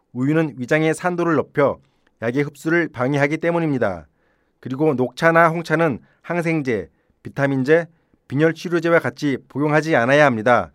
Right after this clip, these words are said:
카페인이 들어있는 커피, 홍차, 우롱차 등은 심장을 뛰게 만들고 이뇨작용이 있어 심장약을 드실 경우 주의가 필요합니다.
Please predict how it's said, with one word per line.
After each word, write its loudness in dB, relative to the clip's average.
카페인이 -2
들어있는 0
커피, -6
홍차, 0
우롱차 -2
등은 -2
심장을 0
뛰게 0
만들고 -2
이뇨작용이 0
있어 2
심장약을 2
드실 -6
경우 0
주의가 2
필요합니다. 0